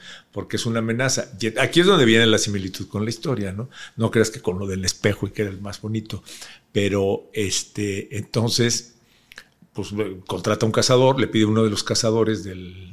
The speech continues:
del, del reino que la mate y, pues, este, la lleva al bosque porque la va a matar.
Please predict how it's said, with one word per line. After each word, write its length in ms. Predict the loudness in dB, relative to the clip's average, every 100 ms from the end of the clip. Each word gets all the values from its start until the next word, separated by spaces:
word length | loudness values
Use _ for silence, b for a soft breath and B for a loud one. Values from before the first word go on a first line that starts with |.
| -12
del, 560 | -12 -12 -12 -12 -14 -18 -2
del 140 | 2
reino 500 | 4 6 4 2 -2 -8 B B
que 100 | -8
la 120 | -6 0
mate 480 | 0 2 2 0 -4
y, 120 | -10 -10
pues, 280 | -10 -10
este, 320 | -10 -12 -12 -4
la 160 | -2
lleva 240 | 0 0 2
al 80 |
bosque 320 | 4 2 2 -4
porque 240 | -8 -10
la 80 | -6
va 120 | -4
a 20 |
matar. 500 | -4 0 0 0 -8